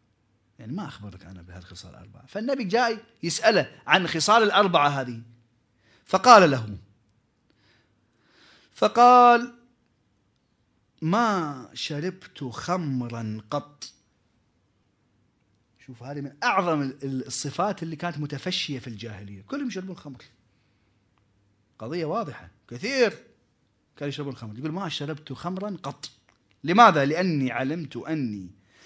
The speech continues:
إن شربتها زال عقلي". هذه واحدة. والثانية: "وما كذبت قط، لأن الكذب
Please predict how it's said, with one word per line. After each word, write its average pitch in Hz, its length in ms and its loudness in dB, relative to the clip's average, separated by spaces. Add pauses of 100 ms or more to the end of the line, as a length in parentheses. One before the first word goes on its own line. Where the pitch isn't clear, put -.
(200)
إن 269 120 8
شربتها 240 880 4
زال 135 300 -4
عقلي". 104 360 -14 (2750)
هذه 95 140 -14
واحدة. 82 440 -18 (560)
والثانية: 220 480 6
"وما 247 300 10
كذبت 202 460 0
قط، - 420 -2 (1700)
لأن 165 520 0
الكذب 196 560 2